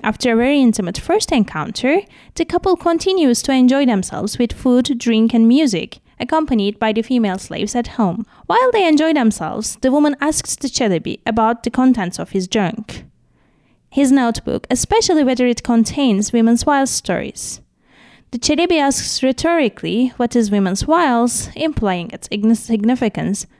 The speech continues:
that is worth to be recorded. He laughs. The woman, in response,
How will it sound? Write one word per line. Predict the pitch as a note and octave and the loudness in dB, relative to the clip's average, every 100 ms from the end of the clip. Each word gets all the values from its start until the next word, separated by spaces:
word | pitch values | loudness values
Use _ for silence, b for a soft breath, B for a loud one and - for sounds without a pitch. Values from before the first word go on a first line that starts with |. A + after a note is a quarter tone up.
| - | -4
that | C#4+ C#4+ | -2 2
is | B3+ | 2
worth | A3+ G#3 | 2 0
to | - | -2
be | G#3+ C4+ | 0 2
recorded. | C4+ - F3 D#3+ - - | 2 0 -4 -4 -10 -20
He | - D#4 D#4+ | -12 -4 -2
laughs. | G3+ - - - - - B B B | -2 -6 -12 -14 -12 -14 B B B
The | F4 | -2
woman, | F4+ F4+ G3+ | 2 4 4
in | F#3+ G3 | 4 4
response, | F#3+ - D4 A3+ F3 - - | 2 0 0 0 0 -6 -10